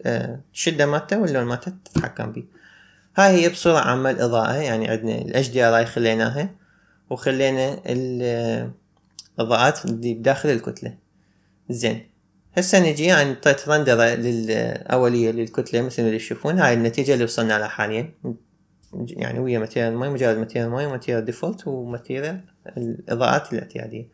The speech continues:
هسه نجي نشتغل أكثر على الماتيريالز. زين،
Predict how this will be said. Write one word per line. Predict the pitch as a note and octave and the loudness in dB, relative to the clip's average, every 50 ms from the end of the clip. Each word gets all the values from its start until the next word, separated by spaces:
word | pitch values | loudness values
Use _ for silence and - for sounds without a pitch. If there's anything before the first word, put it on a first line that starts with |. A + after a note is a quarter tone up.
| _ _ _ _ - - - - - _ _ _ _ | _ _ _ _ -20 -20 -20 -20 -20 _ _ _ _
هسه | A#3 B3+ - A3 | 0 2 4 6
نجي | G3 F#3 F3+ E3+ | 6 8 8 6
نشتغل | E3+ E3 - - F3+ E3+ C#3+ | 4 4 4 4 4 6 6
أكثر | - F#3+ - - F3 E3 C#3 | 6 2 4 2 4 4 6
على | B2 B2+ C#3+ D#3 C#3 | 6 6 6 6 4
الماتيريالز. | C3+ B2+ A#2 A2 - - A#2 A2 A2 A#2 A2+ - - - - _ _ _ _ _ _ _ _ _ - | 4 4 2 0 0 0 -2 0 0 -2 -6 -10 -14 -18 -20 _ _ _ _ _ _ _ _ _ -8
زين، | C3 A#2+ A#2 G#2+ F#2+ F#2 - | -6 -6 -4 -6 -6 -8 -12